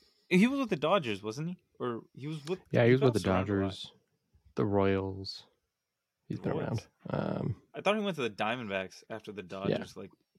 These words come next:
Speaker 1: after playing
Speaker 2: Yeah, he
Speaker 1: second
Speaker 2: did go to the
Speaker 1: fiddle.
Speaker 2: Diamondbacks. He was on the Astros for a while.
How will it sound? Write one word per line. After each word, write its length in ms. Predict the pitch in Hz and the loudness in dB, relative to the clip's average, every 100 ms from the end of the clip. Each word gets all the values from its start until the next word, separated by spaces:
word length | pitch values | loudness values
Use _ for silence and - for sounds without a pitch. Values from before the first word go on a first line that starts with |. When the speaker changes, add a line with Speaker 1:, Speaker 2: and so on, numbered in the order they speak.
| _ | _
Speaker 1:
after 180 | 101 - | -14 -14
playing 240 | - 110 95 | -12 -12 2
Speaker 2:
Yeah, 120 | 117 | 4
he 40 | 98 | 6
Speaker 1:
second 40 | |
Speaker 2:
did 80 | 117 | 4
go 40 | 107 | 4
to 80 | 101 | 2
the 80 | 98 | 4
Speaker 1:
fiddle. 160 | 95 92 | 2 2
Speaker 2:
Diamondbacks. 200 | 92 - | -2 2
He 80 | 123 | 4
was 100 | 127 | 6
on 100 | 110 | 4
the 80 | 87 - _ - | 0 -12 _ 0
Astros 420 | 107 104 113 104 | 0 4 2 2
for 140 | - | 2
a 40 | 107 | 2
while. 240 | 104 104 | 4 2